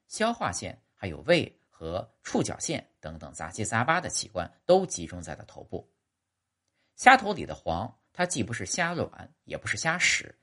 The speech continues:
而是小龙虾的消化腺，也就是肝胰腺，主要包括了虾的肝脏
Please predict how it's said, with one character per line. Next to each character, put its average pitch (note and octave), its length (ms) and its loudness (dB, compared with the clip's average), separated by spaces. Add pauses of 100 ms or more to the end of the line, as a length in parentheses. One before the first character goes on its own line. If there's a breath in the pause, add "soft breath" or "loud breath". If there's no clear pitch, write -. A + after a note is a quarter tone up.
(140)
而 E2 140 -2
是 G#2 80 -8
小 - 180 -10
龙 F#2 140 -16
虾 B2+ 160 -4
的 A#2+ 120 -10
消 C#3+ 180 -2
化 D3+ 160 -2
腺， - 260 -4 (440)
也 F2 120 -6
就 G2+ 160 -4
是 D#2 240 -8 (160 soft breath)
肝 D3 220 4
胰 E2+ 160 -8
腺， - 260 -6 (840)
主 - 100 4
要 A#2+ 120 12
包 D#3+ 200 8
括 C3 240 2
了 E2+ 300 -2
虾 C#3+ 240 -2
的 - 80 -12
肝 C#3 180 0
脏 D#3 280 0